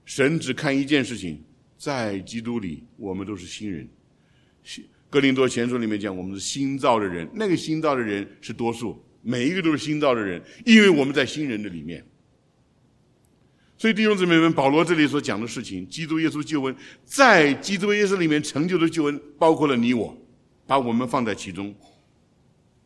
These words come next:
不仅这样，我把它分作第四点，其实是有关系的。当我们得着这个平安的时候，我们也来传平安的福音。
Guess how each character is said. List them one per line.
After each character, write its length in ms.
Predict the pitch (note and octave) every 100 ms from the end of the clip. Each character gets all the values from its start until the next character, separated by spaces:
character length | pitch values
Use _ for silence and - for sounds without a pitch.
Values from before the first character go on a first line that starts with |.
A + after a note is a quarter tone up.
| _ _ _ _ _ _ _ _ _ _ _ _ _
不 140 | A#3+
仅 180 | - E3
这 140 | C#3 F3+
样， 180 | C#3+ F#2 - -
我 100 | B2
把 120 | B2+ B2+
它 60 |
分 160 | B2+ D3
作 80 | C#3
第 140 | C3+
四 180 | B2+ C3
点， 160 | A2 F2+
其 160 | -
实 160 | D3 D#3
是 60 | B2+
有 100 | G2
关 280 | G2+ C3
系 140 | B2+ G#2
的。 100 | D2+ - - -
当 280 | - G#3 G#3+
我 100 | F3
们 180 | C#3+ D#3+
得 220 | E3 D3+ F#3
着 140 | G#3
这 160 | E3+ E3+
个 80 |
平 180 | A#2 C3+
安 140 | D3 D3+
的 80 |
时 100 | B2
候， 80 | B2+
我 180 | G#2 A2
们 140 | A#2+
也 60 | C3
来 120 | A#2+
传 200 | A2+ A2+
平 200 | G#2 G#2
安 120 | G#2+
的 40 | A2+
福 160 | G#2+
音。 200 | G2+ G2+